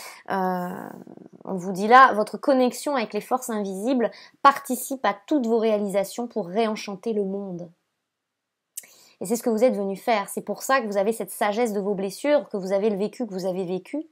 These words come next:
hein. Euh, avoir de la reconnaissance pour tout votre vécu a le pouvoir d'effacer vos anciennes cicatrices. Et donc là, on est en période de cautérisation.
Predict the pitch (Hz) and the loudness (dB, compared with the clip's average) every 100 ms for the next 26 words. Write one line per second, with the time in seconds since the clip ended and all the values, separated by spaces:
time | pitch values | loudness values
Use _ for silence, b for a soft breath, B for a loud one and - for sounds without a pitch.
0 | 202 185 240 B B B B - 196 185 | -10 -10 -10 B B B B -2 0 0
1 | 180 180 185 196 - _ - 220 269 214 | -2 -4 -8 -12 -18 _ 2 4 4 4
2 | 190 220 254 220 214 269 269 - 220 - | 4 2 2 0 -2 -4 -4 -6 -8 -4
3 | - 277 220 - 190 196 185 247 247 196 | 0 2 2 -2 -4 -6 -6 0 0 0
4 | 185 - 233 214 208 190 196 185 226 190 | -4 -2 4 4 2 -4 -6 -6 -6 -6
5 | 185 185 - 196 190 - 196 185 - - | -6 -6 -8 -10 -10 -10 -12 -12 -16 -18
6 | - - _ _ _ b b b b b | -18 -20 _ _ _ b b b b b
7 | 165 202 196 214 240 233 185 185 185 220 | -4 -2 2 4 4 4 0 0 2 2
8 | 196 - 233 226 226 208 202 196 - 170 | -2 0 2 4 2 0 0 -2 -4 -14